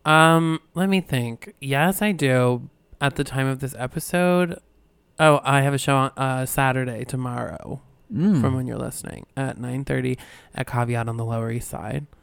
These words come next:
Speaker 2: There you go.
Speaker 1: Uh, and then I'm sure I do. You can just look at my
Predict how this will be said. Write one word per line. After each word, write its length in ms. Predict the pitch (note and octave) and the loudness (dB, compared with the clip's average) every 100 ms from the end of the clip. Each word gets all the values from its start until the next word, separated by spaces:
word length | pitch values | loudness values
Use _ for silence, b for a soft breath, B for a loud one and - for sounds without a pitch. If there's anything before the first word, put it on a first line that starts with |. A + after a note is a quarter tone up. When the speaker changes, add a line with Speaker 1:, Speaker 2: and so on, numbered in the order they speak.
| _ A2+ | _ -4
Speaker 2:
There 120 | A2 | -2
you 100 | A2 | 2
go. 240 | D#3 C#3+ C3 | 0 0 -2
Speaker 1:
Uh, 540 | B2+ A#2+ A2+ G#2+ A2 - | 0 -2 -4 -6 -8 -10
and 160 | A#2 | -8
then 380 | A#2 A2+ A2+ A2+ | -6 -4 -6 -6
I'm 260 | A2+ A#2+ A#2+ | -4 -4 -4
sure 200 | - B2 | -4 -4
I 100 | A#2 | -4
do. 260 | A#2+ C3 B2+ | -4 -2 -2
You 140 | B2 | -4
can 220 | - B2 | -8 -10
just 280 | A#2+ A2+ - | -8 -8 -8
look 180 | A2+ - - - | -10 -12 -14 -12
at 180 | A#2 | -12
my 380 | - A2 A#2+ B2+ | -12 -14 -14 -16